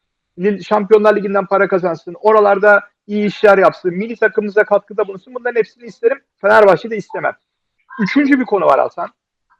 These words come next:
Fenerbahçe olarak yıllardır bir takım klişelerle gidiyoruz. Diyoruz ki bu yıl şampiyonluk şart. Hazır oyuncular getirelim. Ee, ligimizi tanıyan oyuncular getirelim.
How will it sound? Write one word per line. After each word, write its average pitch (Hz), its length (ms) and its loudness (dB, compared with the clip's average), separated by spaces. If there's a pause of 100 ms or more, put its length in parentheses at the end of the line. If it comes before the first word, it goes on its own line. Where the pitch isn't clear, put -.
(460)
Fenerbahçe 233 600 4
olarak 170 440 4 (100)
yıllardır 220 480 4
bir 196 60 -8
takım 190 240 -2
klişelerle 170 560 2
gidiyoruz. 131 420 -4
Diyoruz 196 260 2
ki 165 220 -4
bu 254 100 4
yıl 180 180 2
şampiyonluk 202 580 0
şart. - 220 0 (920)
Hazır 214 260 -2
oyuncular 208 580 4
getirelim. 160 580 0 (1000)
Ee, 139 60 -6
ligimizi 170 640 0
tanıyan 170 360 0
oyuncular 156 400 2
getirelim. 135 480 -6